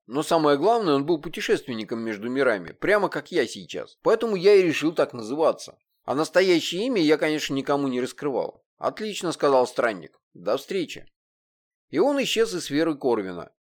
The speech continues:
Одновременно с ним исчезло его деревянное кресло, украшенное затейливой резьбой. Корвин покачал головой и откинулся на спинку дивана.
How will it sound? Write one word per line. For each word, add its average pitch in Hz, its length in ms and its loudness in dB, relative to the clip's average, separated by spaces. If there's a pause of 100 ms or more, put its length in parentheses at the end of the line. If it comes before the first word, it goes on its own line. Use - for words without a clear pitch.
Одновременно 202 680 0
с - 80 -4
ним 170 220 0
исчезло 123 400 -2
его 139 260 -2
деревянное 180 540 0
кресло, 185 380 0
украшенное 156 580 2
затейливой 120 600 -2
резьбой. 127 520 -4 (320)
Корвин 233 360 2
покачал 131 460 4
головой 180 460 4
и 170 120 -2
откинулся 156 600 0
на 127 100 0
спинку 113 400 -10
дивана. 110 480 -2